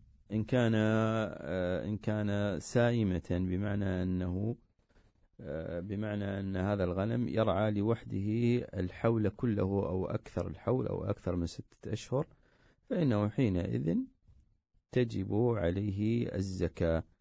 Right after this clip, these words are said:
والنصاب يبدأ من أربعين شاة إلى مائة وعشرين. فإذا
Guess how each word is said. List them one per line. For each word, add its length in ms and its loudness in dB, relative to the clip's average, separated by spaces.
والنصاب 580 2
يبدأ 440 2
من 420 0
أربعين 920 0
شاة 500 2
إلى 600 2
مائة 260 0
وعشرين. 840 0
فإذا 680 4